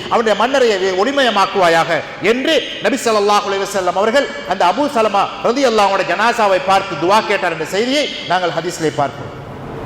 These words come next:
இதுல இன்னொரு அடிப்படை பிரச்சனை இருக்குது. வீட்டிலே ஜனாசா வைக்கப்பட்டிருக்கு, எல்லாரும் ஜனாசா போயிட்டு பார்ப்பாங்க. அங்க போன உடனே பக்கத்துல ஒருத்தர் இருப்பார், வாரவங்களுக்கெல்லாம் முகத்தை திருப்பி காட்டுக்கிறதுக்கு, திறந்து முகத்தை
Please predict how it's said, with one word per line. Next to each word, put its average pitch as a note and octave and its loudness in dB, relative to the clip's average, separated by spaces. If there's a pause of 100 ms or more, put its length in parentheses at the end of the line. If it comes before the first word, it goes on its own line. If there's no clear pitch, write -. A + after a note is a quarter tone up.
(1080)
இதுல F#3 2
இன்னொரு A#3+ 4
அடிப்படை A3+ 0 (100)
பிரச்சனை G#3 -2
இருக்குது. D#3+ -4 (880)
வீட்டிலே C#4+ 2 (120)
ஜனாசா B3 4
வைக்கப்பட்டிருக்கு, G#3 0 (880)
எல்லாரும் D4 6
ஜனாசா C4+ 4 (120)
போயிட்டு B3 2 (120)
பார்ப்பாங்க. G#3+ 4 (720)
அங்க C4 4 (140)
போன D4 6
உடனே C#4 2 (100)
பக்கத்துல C#4 2
ஒருத்தர் B3 2
இருப்பார், A3 2 (540)
வாரவங்களுக்கெல்லாம் C4 4
முகத்தை C#4+ 4
திருப்பி A#3 0 (100)
காட்டுக்கிறதுக்கு, B3 2 (300)
திறந்து A#3+ 4
முகத்தை C4 2